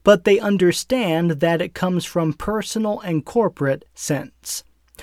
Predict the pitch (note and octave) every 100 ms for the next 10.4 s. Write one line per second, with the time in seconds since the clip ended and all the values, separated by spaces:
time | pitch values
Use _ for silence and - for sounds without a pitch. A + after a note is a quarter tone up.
0 | - - E3+ G3+ G#3+ A3 G3+ - A#3 -
1 | D3 - - - - - _ - - -
2 | - - A3 B3 C4 B3 G3+ G#3 F3 -
3 | A#3+ G3+ F3+ F3+ - - F#3 G#3 G#3 -
4 | F#3+ F3+ F3 E3+ D3 C#3 D#3+ F3 - -
5 | D#3+ D3 C#3+ C#3+ G3+ C#3+ B2+ C#3+ - E3
6 | C3 C#3 B2+ B2+ - D3 C#3+ C3 B2+ -
7 | - - _ _ - - F3+ D#3+ E3 G3
8 | F#3+ G3+ - - B3+ - - - - C#3+
9 | D#3+ G3 G3 F3 F3+ E3 F3+ F3+ G3 E3+
10 | G#3 B3 - -